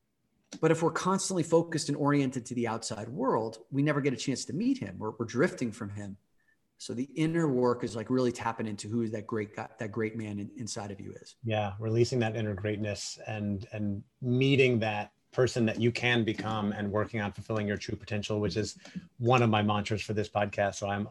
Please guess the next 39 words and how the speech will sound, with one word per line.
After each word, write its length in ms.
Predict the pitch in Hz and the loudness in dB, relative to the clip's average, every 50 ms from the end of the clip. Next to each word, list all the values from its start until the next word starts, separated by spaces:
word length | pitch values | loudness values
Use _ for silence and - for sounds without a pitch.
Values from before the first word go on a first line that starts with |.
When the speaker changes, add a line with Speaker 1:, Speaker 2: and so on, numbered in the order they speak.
| - - | -4 0
Speaker 2:
all 160 | 120 113 113 | 2 4 4
about 300 | 113 104 104 101 98 98 | 4 4 4 4 4 2
it. 120 | 101 104 - - | 0 -2 -6 -8
I 40 | |
love 320 | 98 98 107 123 131 104 107 | -6 0 2 4 4 6 6
it. 200 | 107 117 110 - - - - - _ _ - | 4 4 4 0 -8 -20 -20 -20 _ _ -2
Um, 320 | 113 117 113 107 104 113 - | 2 2 4 4 2 0 -2
speaking 340 | - - - 165 175 180 147 | 2 8 10 10 12 12 10
of 120 | 123 98 | 8 8
that, 340 | 107 101 98 101 110 - - - | 8 6 6 6 4 2 0 -2
you 220 | 117 110 113 113 | 0 4 4 6
had 160 | 113 123 113 | 6 6 6
just 300 | 123 160 - - - - - _ _ | 6 4 2 2 -4 -12 -18 _ _
published 320 | - - 113 131 117 - | 2 4 6 6 4 4
this 180 | - 110 - - | 2 2 4 6
new 180 | 117 113 131 135 | 8 8 8 8
book, 400 | 107 107 110 123 120 - - - _ _ _ _ _ _ | 8 8 8 6 6 4 -4 -12 _ _ _ _ _ _
right, 220 | - 117 127 139 - | 4 4 4 4 6
called 180 | - 113 110 - | 4 4 4 6
On 200 | 110 117 120 120 | 6 6 6 6
Purpose 500 | - 123 120 - 127 117 - - - - - | 4 2 4 8 8 6 6 4 -2 -4 2
Leadership. 560 | 110 117 123 120 139 123 - 147 160 160 - - - - - - - _ | 6 8 10 10 10 10 10 10 10 10 8 0 -14 -20 -20 -20 -10 _
Speaker 1:
Yeah. 180 | - 147 160 156 | 4 6 6 6
Speaker 2:
Uh, 40 | 151 - - - | 4 0 -2 2
tell 100 | - 190 | 6 8
me 60 | 208 | 12
about, 240 | 196 190 170 - - | 12 12 12 10 8
you 60 | 156 | 8
know, 80 | 151 139 | 8 8
where 280 | 123 127 156 165 175 | 12 12 12 12 12
did 160 | 170 165 131 123 | 12 12 12 10
that 300 | 143 143 131 - - - | 10 10 10 6 2 0
come 240 | - 147 143 139 | 4 4 4 4
from? 480 | 123 - 123 117 110 107 107 113 127 131 - _ - - - _ - | 4 4 4 6 6 6 4 2 0 -2 -4 _ -20 -20 -20 _ -4
And, 340 | 117 117 117 113 113 104 110 | -2 0 4 4 4 4 4
uh, 440 | 113 110 110 107 107 104 107 107 110 - | 4 4 4 4 4 4 2 0 -4 -6
you 80 | - 123 | -6 -6
know, 180 | 110 110 107 107 | -4 -2 -2 -2
I'm 140 | 107 101 | -4 -4